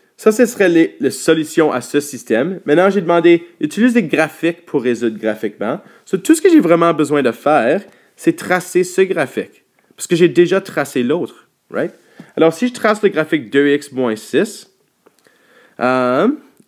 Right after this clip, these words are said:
je vais juste mettre le moins six. Ça, c'est l'ordonnée à l'origine ici. Oups. J'ai un crayon. So, j'ai l'ordonnée à l'origine à moins six. Puis la pente est deux, right? M X plus B. So, ça, c'est B, moins six.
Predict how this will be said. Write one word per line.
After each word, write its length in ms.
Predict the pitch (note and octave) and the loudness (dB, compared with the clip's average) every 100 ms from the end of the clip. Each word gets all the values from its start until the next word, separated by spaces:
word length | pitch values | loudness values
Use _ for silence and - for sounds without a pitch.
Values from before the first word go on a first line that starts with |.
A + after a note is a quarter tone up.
| _ | _
je 120 | - | -4
vais 120 | C3+ C3 | 0 0
juste 180 | E3+ | 0
mettre 300 | D#3+ D#3+ D#3+ | 0 0 2
le 140 | D3+ B2 | 2 2
moins 280 | A#2+ B2 A#2 | 2 0 -2
six. 240 | - D#3 | 0 0
Ça, 140 | - | 0
c'est 120 | D#3+ D3 | -4 0
l'ordonnée 440 | B2 B2+ B2+ B2 | 0 2 2 2
à 40 | |
l'origine 520 | A#2+ G#2 A2 G2+ G#2 B2 | 0 -2 -6 -4 -2 -4
ici. 340 | C#3 G#3 - _ _ | -4 -4 -4 _ _
Oups. 380 | A2+ - - - _ _ _ _ _ - | -12 -12 -20 -20 _ _ _ _ _ -20
J'ai 100 | - | -16
un 100 | F#2+ | -16
crayon. 380 | - A#2+ A2+ - _ _ _ _ _ _ | -8 -4 -4 -6 _ _ _ _ _ _
So, 140 | - | -6
j'ai 100 | A#2 | 0
l'ordonnée 300 | B2+ D#3 F3 | 2 4 4
à 100 | E3 | 4
l'origine 400 | D#3+ D3+ D3 C#3 | 2 2 0 0
à 60 | C#3+ | 0
moins 220 | C3+ A#2 | 0 -2
six. 520 | A#2+ - F#3 - - _ _ _ | -2 -4 -4 -6 -20 _ _ _
Puis 80 | C#3+ | -2
la 120 | C#3+ | -2
pente 420 | - D#3+ G3 G#3 - | -2 -2 -2 -2 -4
est 120 | C3+ | -4
deux, 340 | G#2+ B2 G2+ - _ | 0 -2 -2 -8 _
right? 260 | B2 D#3 - - | 0 0 -2 -2
M 180 | B2+ | 2
X 160 | C#3 C#3 | 2 0
plus 200 | - C3 | -2 -4
B. 120 | A2 D3 A#3 - _ _ | 0 0 0 -10 _ _
So, 180 | - G#2 | -6 -4
ça, 140 | - | -4
c'est 160 | A#2+ F3+ | 2 2
B, 300 | C3+ B2+ D#3 | 4 2 2
moins 200 | B2+ A#2+ | -2 -4
six. 380 | - C#3+ G#3 | -4 -6 -6